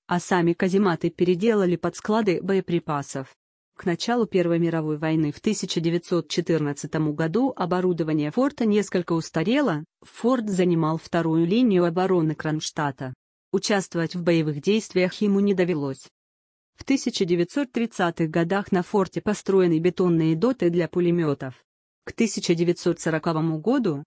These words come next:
поверху старых бастионов располагались позиции зенитной восемьдесят пять миллиметров артиллерии и противокатерной обороны.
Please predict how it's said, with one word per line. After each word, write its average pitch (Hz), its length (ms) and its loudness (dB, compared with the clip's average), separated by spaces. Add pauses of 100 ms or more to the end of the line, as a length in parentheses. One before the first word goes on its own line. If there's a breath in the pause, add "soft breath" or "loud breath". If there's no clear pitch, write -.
(140)
поверху 180 480 0
старых 160 400 -2
бастионов 170 680 0
располагались 156 760 -2
позиции 180 520 0
зенитной 180 460 2
восемьдесят 214 680 0
пять 156 240 -2
миллиметров 160 600 0
артиллерии 180 680 2
и - 120 -6
противокатерной 170 840 0
обороны. 156 560 0